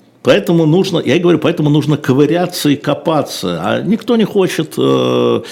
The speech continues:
э, чтобы говорили о плохом, все хотят говорить о хорошем.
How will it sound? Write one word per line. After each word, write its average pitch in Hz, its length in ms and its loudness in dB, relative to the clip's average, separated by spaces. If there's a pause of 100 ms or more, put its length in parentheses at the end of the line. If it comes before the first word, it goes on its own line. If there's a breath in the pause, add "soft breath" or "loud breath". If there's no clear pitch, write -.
(220 loud breath)
э, 110 680 0
чтобы 113 260 0
говорили 123 360 2
о 117 80 2
плохом, 165 400 -2
все - 120 -4
хотят - 360 -2
говорить 113 340 0
о 135 60 -2
хорошем. 82 560 -6